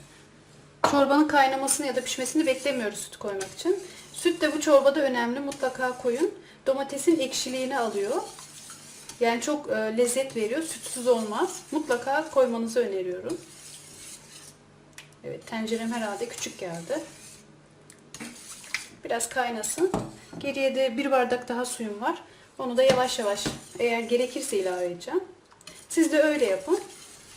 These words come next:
Kıvamını kendinize göre ayarlayın. Eğer çorba piştikten sonra bakarsınız koyuysa kaynar su koyarsınız. O esnadan sonra kesinlikle soğuk su eklemiyoruz. Biraz daha ekleyin.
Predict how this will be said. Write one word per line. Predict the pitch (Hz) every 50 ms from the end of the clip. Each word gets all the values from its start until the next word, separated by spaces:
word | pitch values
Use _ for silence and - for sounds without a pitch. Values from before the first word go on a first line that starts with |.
| - - - - - - - - - - - - - -
Kıvamını | - 339 320 311 269 254 240 233 254 285 370 427 403 359
kendinize | 339 320 302 277 269 262 254 285 294
göre | 269 269 277 294
ayarlayın. | 277 262 247 233 226 226 208 196 -
Eğer | 269 285 285 277 285
çorba | - 294 294 285 294 285
piştikten | 294 - - 320 - - 294 285
sonra | 277 - 285 294 311
bakarsınız | 302 285 294 285 269 233 208 - 208 208 208 - -
koyuysa | - 330 320 277 240 233 - - 359 415 - - - - - -
kaynar | - 269 254 254 262 262 254 254
su | 247 - 269 -
koyarsınız. | - 214 190 175 170 170 170 - - 240 330 - - - - - - - - - - - - -
O | - 247
esnadan | 277 277 - - 247 226 240 240 233
sonra | - 269 311 381 392 -
kesinlikle | - 277 - - 277 277 - 269
soğuk | 254 - 262 247 247 -
su | - - 370 359 349 -
eklemiyoruz. | 254 240 - 247 240 226 202 190 185 196 302 349 - - - - _ _ - - 208 - - - -
Biraz | 262 226 208 202 196
daha | 214 214 220
ekleyin. | 202 180 - - 185 180 208 247 302 349 349